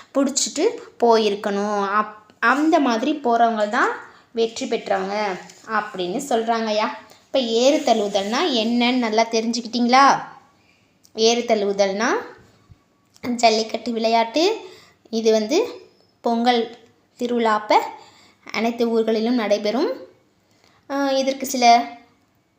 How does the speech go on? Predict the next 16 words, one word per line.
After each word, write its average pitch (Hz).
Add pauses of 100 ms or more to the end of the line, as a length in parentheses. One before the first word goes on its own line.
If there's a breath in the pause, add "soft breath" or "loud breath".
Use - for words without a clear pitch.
(120)
வரைமுறைகள்லாம் 226
வச்சிருக்கிறாங்க. 208 (560 loud breath)
அதன்படி 208
தான் 262
நம்ம 262
என்ன 196
பண்ணணும், 208 (160)
விளையாடணும் 190 (400)
அப்படின்னு 190
சொல்லியிருக்காங்க. 180
அடுத்தது 208 (500 loud breath)
இரண்டாவதா 226
நம்ம 226
பார்க்க 220
போற 214
விளையாட்டு 202